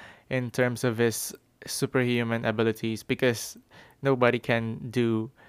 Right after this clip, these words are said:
the swinging and the parkour like Spider-Man. You just can't. And so, yeah, moving on. And Tobey Maguire's movies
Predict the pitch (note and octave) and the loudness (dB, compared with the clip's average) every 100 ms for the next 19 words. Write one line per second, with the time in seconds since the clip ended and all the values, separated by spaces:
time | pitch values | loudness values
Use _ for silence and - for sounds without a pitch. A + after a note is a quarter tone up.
0 | - - - A#2+ - C3 B2 A#2 A2+ A2+ | -20 -20 -2 -2 0 0 0 0 -2 -4
1 | A#2 A#2+ A#2 - A#2 A2 - A2+ G#2+ A2 | -4 -2 -2 2 2 2 0 0 0 -4
2 | - - - _ _ B2 A2+ - - B2 | -14 -20 -20 _ _ 0 0 -2 2 4
3 | A2 G#2+ G#2 G#2 G#2 A2 A2+ G#2 - - | 4 0 -2 -4 -2 0 0 -2 -6 -12
4 | - - _ - A#2+ - A#2 A#2 A#2 - | -14 -20 _ -6 -6 2 2 2 -2 -8
5 | _ - - _ - D#3+ C#3+ - C#3+ C#3 | _ -20 -20 _ 0 4 4 2 2 2
6 | C#3+ C#3+ A#2+ C3 - _ _ - C3+ - | 4 4 4 0 -10 _ _ -2 -2 4
7 | F3 E3 E3+ D#3 C3+ D3 C#3+ C#3+ C#3+ C#3+ | 6 6 4 4 6 8 8 4 0 0
8 | D#3 - - | -2 -4 -12